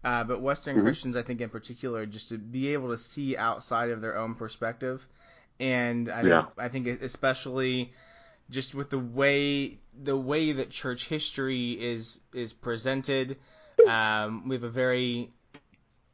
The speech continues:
Speaker 1: we, we think, when we think of, when, and I say we, I think of the American, the Western church. We
Speaker 2: Mm-hmm.
Speaker 1: really just kind of go back to European Christianity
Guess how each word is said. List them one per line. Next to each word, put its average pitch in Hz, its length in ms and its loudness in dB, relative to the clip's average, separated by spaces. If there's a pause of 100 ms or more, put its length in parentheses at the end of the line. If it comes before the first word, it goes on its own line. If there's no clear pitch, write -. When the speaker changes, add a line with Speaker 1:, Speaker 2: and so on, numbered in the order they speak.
(140)
Speaker 1:
we, 143 340 -6
we 151 160 0
think, 156 220 -2
when 160 100 0
we 151 100 0
think 180 280 -2
of, 143 160 2 (680)
when, 135 200 -4
and 127 240 0
I 120 80 0
say 120 220 -2
we, 113 280 -4
I 107 120 -2
think 110 220 -10
of 101 120 -8 (260)
the 113 160 -8
American, 107 600 -6 (100)
the 107 160 -12
Western 101 440 -8
church. 107 420 -8 (920)
We 135 160 0
Speaker 2:
Mm-hmm. 131 120 10
Speaker 1:
really 147 300 2
just 139 260 -6
kind 131 280 0
of 113 140 -4
go 123 160 2
back 120 420 0
to 110 520 -6
European 117 680 -6
Christianity 127 840 -4